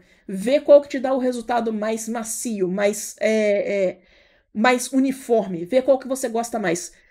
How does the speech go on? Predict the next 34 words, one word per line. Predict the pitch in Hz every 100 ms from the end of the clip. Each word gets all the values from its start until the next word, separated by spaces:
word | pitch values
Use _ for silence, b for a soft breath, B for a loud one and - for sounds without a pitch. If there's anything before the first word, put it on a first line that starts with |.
| _ -
Porque | 233 294
aí | 269
você | 277 285
tira | - - 277 294 285
o |
grão | 240 202 233 247 277 254
do, | 262 254
do | 208 214 240 220 214 _
papel. | 226 226 202 185 - _
Você | 196 254
tira | - 240
a | 240
textura | 247 - 269 277
do | 247
papel. | 247 226
Vai | 208
ficar | 220 -
tudo | 233 - 277
escuro | 277 - 262 262 -
igualzinho. | 233 240 254 233 226 180 b b b -
E | 262
co-, | -
você | 247 240 262
começa | 254 240 247
a | 247
ganhar | 226 240
muito | 226 226 254
mais | 254 240
contraste | - 226 220 220 220
nas | 208
suas | 208 -
peças. | 190 175 - - _ _ _ _
Faz | 240
sentido? | 240 220 247 -